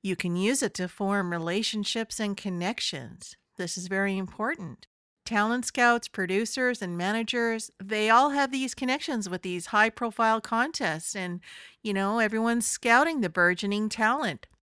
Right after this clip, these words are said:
And most importantly, think of contests as a tool for discipline. The preparation and deadlines are really a good structure to focus your intent with practicing. Finally, to wrap this up,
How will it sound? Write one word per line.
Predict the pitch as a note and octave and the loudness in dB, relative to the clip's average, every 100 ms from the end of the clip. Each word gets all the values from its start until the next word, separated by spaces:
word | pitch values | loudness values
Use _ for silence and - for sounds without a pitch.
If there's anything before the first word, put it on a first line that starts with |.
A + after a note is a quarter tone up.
| _ _ _ - | _ _ _ 0
And | A#3+ | 2
most | B3 E4+ - | 2 0 -2
importantly, | E4 - G#3 E3+ E3 D3+ E3+ _ _ _ - | -2 2 2 2 -2 -6 -8 _ _ _ -4
think | G4+ G#4 | -2 -2
of | A4 | -2
contests | - B3+ A#3+ - A#3+ - | 0 2 2 0 -4 -2
as | G#3 | -2
a | G3 | -2
tool | - G#3 G3 | -4 -4 -2
for | G3 G3 | -2 -6
discipline. | F3 F#3+ - G3+ F#3 C#3+ C#3+ E3+ _ _ _ _ _ - | -4 -4 -4 -6 -8 -8 -10 -16 _ _ _ _ _ -8
The | |
preparation | - - A#3 C#4+ D#4+ A#3+ G3+ - F#3+ | -8 -2 -2 0 0 0 0 -2 -4
and | E3+ E3+ | -4 -2
deadlines | F#3 F#3 F#3 E3 D#3 D3 - - | 0 0 2 0 0 -6 -8 0
are | F3+ E3+ | 0 0
really | E3 F3+ A3 C4+ C4+ G3+ | -4 -2 0 2 2 2
a | D#3+ - | 0 0
good | B3 C4+ | 2 2
structure | - - A3+ A#3 - F#3 | 0 0 0 0 -2 -6
to | D#3+ | -6
focus | - - A3 C#4 B3+ - | -6 -4 -4 -4 -4 -2
your | G3+ | -2
intent | F#3 E3+ - G3 F#3+ F#3 | -4 -4 -6 -2 -2 -2
with | E3 C#3+ - | -8 -12 -10
practicing. | F3+ F3+ - F#3 - C#3+ A#2+ F#3 - _ _ _ _ _ _ _ | -4 -4 -4 -4 -4 -4 -10 -14 -20 _ _ _ _ _ _ _
Finally, | B3 A#3 A#3 A#3 A#3 | 6 6 6 0 -4
to | - B3 | -4 4
wrap | C4 C4+ | 4 4
this | G#3+ F#3+ | -2 -2
up, | F3+ D#3 D#3+ | 0 -2 -4